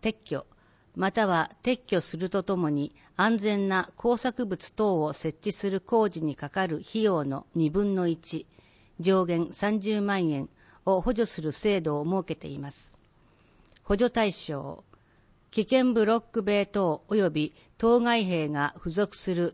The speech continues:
個人住宅の所有者であること、高さ及び延長が一メートル以上であること、建築基準法上の道路に面していること、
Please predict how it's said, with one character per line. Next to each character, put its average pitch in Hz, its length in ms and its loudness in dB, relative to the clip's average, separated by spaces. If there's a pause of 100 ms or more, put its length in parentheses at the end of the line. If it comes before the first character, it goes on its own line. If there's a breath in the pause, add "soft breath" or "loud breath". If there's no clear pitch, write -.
(140)
個 180 160 0
人 240 260 2
住 233 220 0
宅 156 260 -4
の 147 220 -2
所 185 200 -2
有 240 220 0
者 160 200 -4
で 147 180 -8
あ 165 100 0
る 160 80 -2
こ - 160 -14
と、 139 220 -10 (840 soft breath)
高 214 260 0
さ 160 380 -2
及 202 220 4
び 156 300 -2
延 208 200 2
長 185 280 0
が 175 300 0
一 208 260 -4
メ 233 200 2
ー 220 40 -2
ト 220 140 0
ル 196 120 -2
以 220 100 -2
上 180 280 2
で 139 180 -6
あ 170 80 -2
る 160 120 -2
こ - 160 -14
と、 - 240 -8 (920 soft breath)
建 247 240 2
築 - 320 -2
基 202 160 -4
準 240 220 2
法 226 280 2
上 208 260 2
の 196 240 0
道 240 240 4
路 202 120 4
に 156 140 4
面 185 220 0
し - 120 -16
て 147 120 -6
い 139 140 -6
る 143 100 -4
こ 139 160 -8
と、 143 200 -8